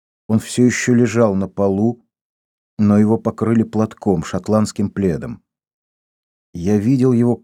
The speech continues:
как-то в «Макбете». Об этом я вспомнил невольно, и тотчас же в ушах у меня раздались слова леди Макбет: «Всех аравийских ароматов мало».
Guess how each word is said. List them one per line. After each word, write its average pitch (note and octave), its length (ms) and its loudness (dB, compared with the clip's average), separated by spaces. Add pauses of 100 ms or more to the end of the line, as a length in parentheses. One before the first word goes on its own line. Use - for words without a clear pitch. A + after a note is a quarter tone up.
(100)
как-то - 460 -4
в - 360 -16
«Макбете». G#2+ 920 0 (600)
Об G#2 240 -2
этом B2 260 0
я A#2 140 2
вспомнил G#2+ 640 0
невольно, G2 680 0 (380)
и A2 80 -6
тотчас - 600 -2
же F#2+ 300 -2
в F#2+ 120 -8
ушах B2 340 -2
у A#2+ 60 0
меня A#2+ 320 2 (140)
раздались A2 640 -2
слова G#2+ 460 0
леди A2 360 0
Макбет: G#2+ 600 0 (440)
«Всех - 760 -2 (140)
аравийских A2+ 1160 -2
ароматов A#2 960 0
мало». A#2 680 0